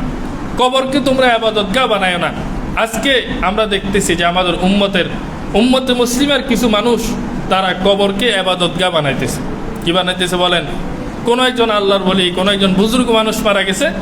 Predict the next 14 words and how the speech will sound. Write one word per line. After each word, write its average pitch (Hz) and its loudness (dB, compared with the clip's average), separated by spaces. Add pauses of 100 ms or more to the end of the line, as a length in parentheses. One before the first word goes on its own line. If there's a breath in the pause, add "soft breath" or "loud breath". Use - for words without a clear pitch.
(260)
এখন 202 -2
তার 202 2
কবরকে 202 2
কি 240 0
বানাইছে? 226 2 (340)
ওখানে 196 2
ইবাদতের 220 0
স্থান 214 0
বানাই 190 0
ফেলছে। 185 0
মানুষ 196 0
এখানে 190 0 (420)
দোয়া 214 4
করতেছে, 202 0